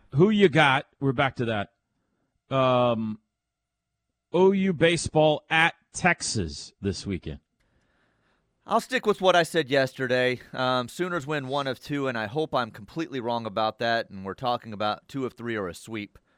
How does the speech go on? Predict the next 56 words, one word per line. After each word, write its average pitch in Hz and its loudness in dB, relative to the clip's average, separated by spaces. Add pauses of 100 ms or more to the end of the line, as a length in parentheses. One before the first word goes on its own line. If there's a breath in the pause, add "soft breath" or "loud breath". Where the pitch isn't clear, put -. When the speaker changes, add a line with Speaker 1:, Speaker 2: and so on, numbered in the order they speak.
(120)
Speaker 2:
for 110 -8
the 120 -12
Speaker 1:
You 139 -6
wanna 131 -2
tell 139 -4
me 135 -6
Speaker 2:
Sooners. 117 -6
Speaker 1:
which 143 0
game 180 -4
it's 175 -10
gonna 185 -6
be, 202 -4
or 175 -2
just 113 -12
leave 107 -6
it 90 -8
Speaker 2:
I'm 165 0
Speaker 1:
vague? 170 -6
Speaker 2:
going 175 0
to 156 0
say, 143 4
um, 131 4
I'm 175 2
feeling 156 -4
really 151 0
good 139 0
about 123 0
what 127 -2
he's 127 -8
brought 127 -2
you 139 -6
the 127 -4
last 131 -2
couple 131 -4
of 120 -8
times. 127 -8
I'm 143 -6
gonna 147 -6
say 123 -4
Saturday. 104 -4 (380 soft breath)
Speaker 1:
Braden 160 -2
Speaker 2:
Uh, 110 -4
Braden 170 4
Speaker 1:
Carmichael's 151 0
Speaker 2:
Carmichael's 135 -2
Speaker 1:
getting - -16
it - -16
Speaker 2:
been 127 -4
a - -6
Speaker 1:
done. 98 -14
Speaker 2:
bulldog. 117 0
I 107 -8
kind 139 -8
of 117 -8
like 123 -2
the 110 -2